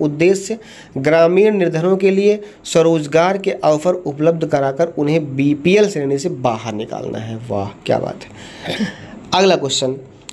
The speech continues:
किस मंडल को विश्व के उत्कृष्ट कालीन उद्योगों का केंद्र माना जाता है? तो बताइए कौन सा मंडल है ये?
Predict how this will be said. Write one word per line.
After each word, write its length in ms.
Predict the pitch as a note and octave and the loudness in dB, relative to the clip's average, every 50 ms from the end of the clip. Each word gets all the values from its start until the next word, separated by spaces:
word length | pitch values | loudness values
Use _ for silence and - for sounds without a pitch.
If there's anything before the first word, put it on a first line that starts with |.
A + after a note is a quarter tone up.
| - - - | -10 -2 0
किस 260 | A3+ B3+ B3 - G#3 | 0 2 2 0 0
मंडल 420 | G3+ F#3+ F#3+ G3 G3 G3+ A3+ A#3 | 2 4 4 4 4 4 2 2
को 200 | A3+ A#3 A#3+ A#3 | 2 2 2 2
विश्व 340 | F#3+ F3+ G#3+ G#3 G#3+ - A3+ | 2 2 0 0 0 -2 -4
के 200 | - A#3+ - - - - | -2 -2 -4 -2 0 -2
उत्कृष्ट 520 | F3+ F3 - F3 G3 A3 G#3+ G#3+ - - G#3 - - | -2 -2 0 0 0 0 0 0 -2 -2 -4 -2 2
कालीन 420 | - D#3+ E3 E3 F3+ F#3+ G3+ - - - | 2 4 4 4 4 2 2 0 0 -2
उद्योगों 380 | E3 D#3 D3+ D#3 E3 E3 F#3+ F#3 | -4 -2 2 0 2 2 2 0
का 80 | F3+ F#3 - | 0 -2 0
केंद्र 220 | E3+ E3+ E3+ E3 | 2 2 4 4
माना 220 | C#3+ C3+ C3 C3 B2+ | 2 2 2 2 2
जाता 280 | B2+ B2+ B2 - C3+ | 0 0 -2 -2 -4
है? 240 | C3 C3 C3 C3 C3 - - - - - - - - - | -4 -2 -4 -6 -6 -10 -16 -20 -20 -20 -20 -10 -2 0
तो 80 | E3+ | 2
बताइए 200 | E3 F3+ F#3 G3 | 4 4 4 4
कौन 200 | F#3+ F3+ F3+ F#3+ | 4 2 2 2
सा 100 | F#3+ F#3+ | 2 2
मंडल 260 | F#3+ F#3+ G3 G3 G3 | 2 2 4 4 2
है 80 | G#3 A3 | 2 2
ये? 160 | B3 C4+ C4+ | 0 0 -4